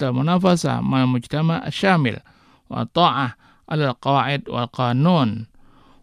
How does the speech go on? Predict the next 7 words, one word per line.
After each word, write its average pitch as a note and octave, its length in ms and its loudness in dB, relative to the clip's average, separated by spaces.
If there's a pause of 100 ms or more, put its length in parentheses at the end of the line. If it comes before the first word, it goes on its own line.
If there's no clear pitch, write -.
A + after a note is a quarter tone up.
وافق C3+ 400 2
البرلمان C#3 540 4
النسي C#3 380 2
على D#3 400 0
تعيين C#3+ 480 2
السيد D#3+ 440 -2
تيتو D3+ 380 -4